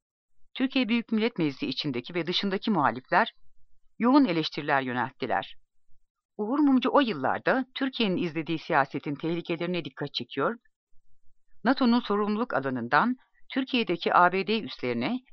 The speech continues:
dünyadaki silah pazarlarından Yeşil Kuşak kuramına, Atatürk'ün dış siyaset anlayışından A B D'nin Orta Doğu'daki çıkarlarına ilişkin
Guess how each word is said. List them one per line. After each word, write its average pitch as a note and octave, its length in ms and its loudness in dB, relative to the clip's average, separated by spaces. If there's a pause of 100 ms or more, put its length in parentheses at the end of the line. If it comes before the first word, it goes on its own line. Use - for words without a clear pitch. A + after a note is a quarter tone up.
(300)
dünyadaki A#3+ 480 2
silah G#3+ 340 0
pazarlarından C#3+ 760 2 (120)
Yeşil G3 280 -2
Kuşak - 440 -6
kuramına, C3+ 540 0 (680)
Atatürk'ün A#3+ 600 0
dış B3 100 2
siyaset F#3+ 460 0
anlayışından C#3+ 720 2 (1120)
A G3 180 12
B C4 140 6
D'nin C#4 260 10
Orta A3+ 340 6
Doğu'daki D#3 360 0
çıkarlarına F3 560 4
ilişkin D#3+ 520 2